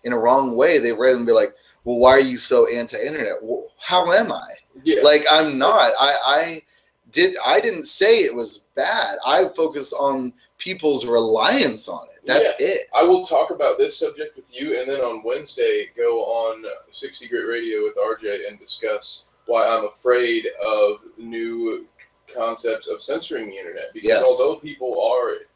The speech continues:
Speaker 1: Mm-hmm.
Speaker 2: uh, you can acknowledge
Speaker 1: That's
Speaker 2: that
Speaker 1: what I'm gonna explore in the
Speaker 2: it's, you,
Speaker 1: sequel,
Speaker 2: you
Speaker 1: big
Speaker 2: can,
Speaker 1: time.
Speaker 2: you can acknowledge that something, that we have a problem with something, but still not. It's like, for
Speaker 1: Yeah.
Speaker 2: instance, it will be my <laughs> same approach to,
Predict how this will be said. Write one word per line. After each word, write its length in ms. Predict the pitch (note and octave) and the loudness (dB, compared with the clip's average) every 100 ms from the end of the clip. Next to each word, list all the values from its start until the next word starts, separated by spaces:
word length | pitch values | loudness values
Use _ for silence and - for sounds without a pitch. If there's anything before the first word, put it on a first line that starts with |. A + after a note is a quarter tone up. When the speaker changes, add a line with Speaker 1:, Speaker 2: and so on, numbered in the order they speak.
| _ _ - | _ _ -16
Speaker 1:
Mm-hmm. 240 | G#2+ A#2+ D3 | -14 -12 -10
Speaker 2:
uh, 20 | |
you 460 | C3+ C#3 C#3+ E3+ F#3 | -8 -8 -8 -8 -4
can 100 | G3 | -4
acknowledge 400 | B2 B2 C#3 E3 | -2 0 2 4
Speaker 1:
That's 140 | D3 - | 4 6
Speaker 2:
that 40 | |
Speaker 1:
what 60 | D3+ | 8
I'm 140 | D3+ E3 | 6 4
gonna 120 | D3 | 2
explore 380 | - C#3 C#3 C#3+ | 4 4 6 6
in 60 | |
the 40 | D3+ | 6
Speaker 2:
it's, 160 | - | 4
you, 60 | D#3 | 2
Speaker 1:
sequel, 260 | D3+ A#3 - | 2 0 0
Speaker 2:
you 80 | D3+ | 0
Speaker 1:
big 220 | F#3+ G3 | 2 2
Speaker 2:
can, 100 | D#3+ | 2
Speaker 1:
time. 200 | D#3 D3 D3+ | 0 -2 -8
Speaker 2:
you 100 | E3 | -8
can 140 | F#3+ | -8
acknowledge 720 | E3+ A#2+ A#2+ F#3 G3 C#3+ - | -8 -2 -2 0 -2 -6 -6
that 260 | A#2+ G#2+ - | -2 0 -2
something, 280 | C3+ C3+ _ | -8 -10 _
that 180 | A#2+ A2+ | -8 -8
we 100 | B2+ | -12
have 100 | G#2+ | -14
a 40 | G2+ - | -14 -10
problem 300 | C#3 - A2+ | -10 -10 -14
with 100 | G#2+ | -18
something, 320 | G#2+ - G#2 G#2 | -18 -18 -18 -16
but 140 | G2+ | -14
still 400 | - D#3+ D3 C3+ | -6 -2 0 0
not. 380 | B2 A#2+ A2+ - _ _ - | 0 0 -2 -6 _ _ -8
It's 300 | C#3+ - B2 | -6 -2 -2
like, 180 | A#2 | -2
for 160 | - C3 | -4 -4
Speaker 1:
Yeah. 60 | C3 | -4
Speaker 2:
instance, 280 | - C3+ - - | -6 -10 -10 -6
it 60 | B2+ | -4
will 160 | C3 B2 | -6 -8
be 340 | B2+ B2 A#2 - | -12 -10 -12 -4
my 180 | A#2+ B2+ | 0 0
<laughs> 20 | |
same 420 | - - C#3+ B2+ B2 _ _ B2+ | -2 -6 -6 -6 -10 _ _ -10
approach 480 | - B2+ A#2 - - | -2 0 0 -4 -10
to, 440 | - F4+ - A2 | -8 -6 -6 -8